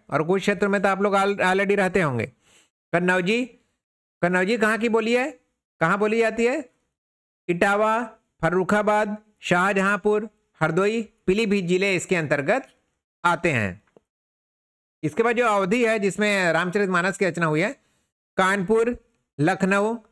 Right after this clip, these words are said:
बाराबांकी, उन्नाव, रायबरेली, सीतापुर, फतेहपुर,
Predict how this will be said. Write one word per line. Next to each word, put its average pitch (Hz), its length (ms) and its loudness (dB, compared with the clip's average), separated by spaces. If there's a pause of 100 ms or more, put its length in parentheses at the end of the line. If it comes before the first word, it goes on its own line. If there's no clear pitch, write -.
(320)
बाराबांकी, 208 920 0
उन्नाव, 196 640 0 (200)
रायबरेली, 196 580 2
सीतापुर, 196 840 -2
फतेहपुर, 202 720 -2